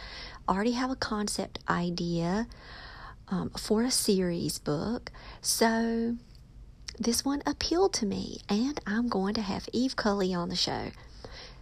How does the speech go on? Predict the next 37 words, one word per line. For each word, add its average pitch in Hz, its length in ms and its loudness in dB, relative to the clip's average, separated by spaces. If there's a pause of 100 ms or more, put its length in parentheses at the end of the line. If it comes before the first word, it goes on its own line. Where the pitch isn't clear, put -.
(140)
to 196 480 2
really 220 280 4
talk 190 300 0
to 214 80 -2
us 202 120 -4
about - 200 -6
her 233 120 -2
inspiration 208 760 6
and 170 120 4
what 247 200 2
drives 190 460 2
her. 170 360 -4 (800)
But 220 340 0 (720)
telling 311 300 0
you, 214 120 2
check - 340 0
it 262 80 2
out 277 260 0
with 277 280 0
me 208 400 0
if - 200 -10
you're 214 200 0
on 233 200 2
this 233 200 4
Jen 226 240 2
Lowry 233 200 2
Writes 226 220 2
Book - 220 0
Club 233 260 2
with 233 180 -2
me, 240 380 2
or 214 340 2 (460)
get 196 160 6
outside 269 400 0
of 277 140 -2
your 277 80 2
genre. 269 520 0